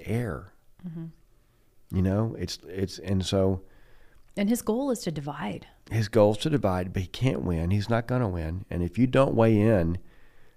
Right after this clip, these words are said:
Speaker 1: if you choose not to weigh in, the kingdom is still gonna stand.
Speaker 2: Mm-hmm.
Speaker 1: That's what I wanna say. You, you may not,
Speaker 2: Mm-hmm.
Speaker 1: if you get online and, if you don't get online and start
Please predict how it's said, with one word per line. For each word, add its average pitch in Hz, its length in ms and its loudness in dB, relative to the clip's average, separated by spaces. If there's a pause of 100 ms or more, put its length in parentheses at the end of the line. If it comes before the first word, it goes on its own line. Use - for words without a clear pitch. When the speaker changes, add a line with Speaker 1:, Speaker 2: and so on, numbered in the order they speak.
(380)
Speaker 1:
if - 140 -4
you 110 80 4
choose 147 360 2
not 113 220 4
to 107 100 4
weigh 98 220 2
in, 90 160 2
the 76 80 -2
kingdom 123 420 4
is 73 80 -2
still - 320 0
gonna 127 240 0
stand. 107 480 -4 (100)
Speaker 2:
Mm-hmm. 190 300 -10 (180)
Speaker 1:
That's - 180 -6
what 113 100 -2
I 107 40 2
wanna 104 200 0
say. 87 220 -2
You, 82 100 -2
you 90 220 0
may 120 180 4
not, 117 180 2
Speaker 2:
Mm-hmm. 190 180 -10 (440)
Speaker 1:
if - 100 -6
you 107 80 0
get 135 120 6
online 113 280 6
and, 90 200 0
if 87 140 -6
you 104 60 2
don't 120 180 6
get 127 100 2
online 117 240 4
and 92 100 -2
start 104 260 -2